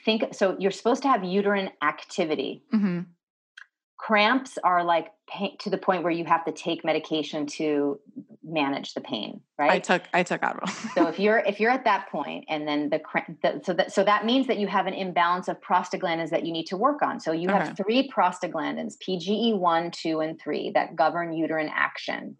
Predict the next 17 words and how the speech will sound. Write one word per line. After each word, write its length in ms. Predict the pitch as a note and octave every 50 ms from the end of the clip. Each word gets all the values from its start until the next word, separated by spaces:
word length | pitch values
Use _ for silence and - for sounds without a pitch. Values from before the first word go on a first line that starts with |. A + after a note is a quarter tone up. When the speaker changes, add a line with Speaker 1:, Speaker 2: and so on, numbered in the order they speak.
| _
Speaker 1:
The, 80 | - D#3
the, 320 | D3 D#3 D#3 - D3+ F3 -
you 80 | F#3
know, 200 | F3 D3+ D3+ D3
the 80 | C#3+ E3
uterus 340 | E3 F#3 F3+ F#3+ F#3 F3+ -
is 80 | D#3
a 60 | D#3 D#3
muscle, 420 | D#3+ E3 E3 - - - - -
a 40 | D3
very 180 | D3 D#3 D3+
Speaker 2:
Mm-hmm. 80 | A3+ G#3+
Speaker 1:
powerful 320 | G3 D3+ D#3 F3+ E3+ E3
muscle. 380 | D#3+ D#3+ D#3+ D#3+ - - - - - - - - - - - - - - - _
Um, 360 | D#3 D#3 D3 C#3+ C#3+ D3 D3 - - - - - - - - _ _ -
and 320 | F3+ E3 E3 E3 E3 E3
so 480 | - - F3+ E3 D#3+ D#3+ D#3 - - -